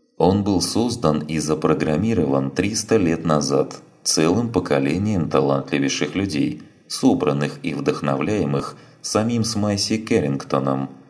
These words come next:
и свои секреты они унесли в могилу. Защита там почище, чем в Форт Ноксе, а В К Совские параметры по сравнению с ней, что живая изгородь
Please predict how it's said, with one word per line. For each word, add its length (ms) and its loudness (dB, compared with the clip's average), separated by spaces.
и 120 -4
свои 260 -2
секреты 640 -2
они 280 -2
унесли 460 -4
в 60 -6
могилу. 600 -2
Защита 580 -2
там 220 0
почище, 580 -2
чем 280 -4
в 40 -10
Форт 260 -2
Ноксе, 540 -2
а 200 2
В 120 0
К 260 2
Совские 440 -2
параметры 600 2
по 120 -4
сравнению 560 0
с 100 -6
ней, 400 -2
что 240 -2
живая 400 6
изгородь 720 0